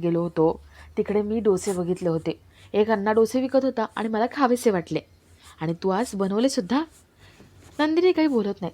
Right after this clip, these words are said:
ती टेन्शनमध्ये असते. मानिनी म्हणते, "नंदिनी, मला एक विचारायचं होतं, आजकाल सगळं बदलल्यासारखं वाटतंय, म्हणजे जेव्हापासून तुम्ही फार्म हाऊसवरून आलायत तेव्हापासून कोणी पूर्वीसारखं वागत नाहीये." काव्या गप्प गप्प असते, "तू बऱ्याच वेळा उदास असतेस."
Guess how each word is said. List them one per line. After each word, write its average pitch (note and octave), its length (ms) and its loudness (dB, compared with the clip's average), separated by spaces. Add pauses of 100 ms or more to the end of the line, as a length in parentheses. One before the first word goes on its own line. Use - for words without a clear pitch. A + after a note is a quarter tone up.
(120)
ती B3 40 -6
टेन्शनमध्ये F#3 560 0
असते. E3 240 -4 (460)
मानिनी F3+ 340 -2
म्हणते, G#3+ 340 -6 (240)
"नंदिनी, F#3+ 480 -4 (160)
मला G#3+ 160 -4
एक A#3+ 120 -4
विचारायचं G3 480 -2
होतं, F3+ 240 -8 (520)
आजकाल B3+ 320 -2
सगळं D4 360 -2
बदलल्यासारखं G#3 640 -2
वाटतंय, E3 280 0 (600)
म्हणजे F3+ 200 2
जेव्हापासून F#3+ 520 0
तुम्ही A#3 200 0
फार्म F3+ 280 2
हाऊसवरून B3 400 4
आलायत F#3+ 400 2 (160)
तेव्हापासून C#4 640 6
कोणी C#4+ 280 -4
पूर्वीसारखं C#4+ 680 -2
वागत G3 320 -4
नाहीये." D#3 240 -8 (1120)
काव्या F3+ 260 2
गप्प F3+ 280 0
गप्प G3 300 -4
असते, E3 400 -4
"तू A#3+ 240 -4
बऱ्याच G#3+ 360 2
वेळा G3+ 180 0
उदास G3 460 0
असतेस." D3+ 520 -4